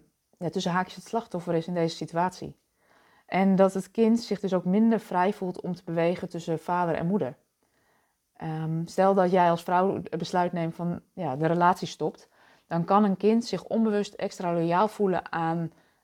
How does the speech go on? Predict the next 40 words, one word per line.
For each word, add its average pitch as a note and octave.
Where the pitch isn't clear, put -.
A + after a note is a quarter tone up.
eh, E3
de D#3+
vader F#3+
en F3
jou F3
misschien F3+
onbewust E3+
ook E3
wel E3
de D#3+
schuld A3
geven D#3
van, D#3
eh, D#3
de D#3
scheiding. D3+
Weet G3+
dat E3
dit F3+
erbij E3
kan D3
horen. C#3
Het F#3
is A#3
voor A3+
kinderen B3
belangrijk A3+
dat G3
ze F#3+
zich F3+
vrij A#3+
voelen G#3
om F3+
naar F3
allebei F#3+
hun E3
ouders F#3+
toe C#3+
te -
bewegen. C#3